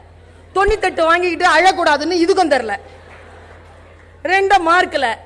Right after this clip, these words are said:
அஹ், அது, அதுகிட்ட இது சொல்லுது. "உங்க அப்பா எங்கன்னு அடிப்பார், ரெண்டு மார்க்குங்க." என்கிட்ட இருக்குன்னு சொல்லு. இது. என்னன்னு சொல்றது இவங்கள?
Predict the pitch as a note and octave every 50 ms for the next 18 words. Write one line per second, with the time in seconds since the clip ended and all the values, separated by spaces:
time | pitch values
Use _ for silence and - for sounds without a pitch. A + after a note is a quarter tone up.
0 | - - - - - - E4 E4+ E4 E4 F4 E4+ D#4+ D#4+ D#4+ D#4 D#4 B3+ D4+ C#4+
1 | E4 D4 C4 C4 - C#4+ C#4 C#4 C#4+ A#3+ B3 - - - - - - C4+ C4+ C4+
2 | B3+ C4 C#4 C#4 C#4 C4+ C4+ C4+ C4+ C#4 C4+ C4 C4 C4+ A#3+ C#4 C#4 C#4+ C#4 -
3 | - - - C#4 C4+ C4 B3+ B3+ C4+ C#4 C4+ A#3+ B3+ C4 B3 - - - - -
4 | - - - A3+ B3 C#4 C4+ C#4 G#3+ C4 A#3+ G#3 - A3+ G#3 - G#3+ G3 G3 F3+
5 | - - - - - - - - - - - - - - - - - - - -
6 | - - - - - - - - - - - G#3+ A3 G3+ F#3+ F#3+ - - - -
7 | - - - - - - - - - - - - - - - - - - - -
8 | - - - - - - D4 E4+ F4 G4 G#4+ A#4 A#4 A#4 - D4+ C#4 C4 B3+ B3
9 | A#3+ A#3 A3+ A3 G#3+ G3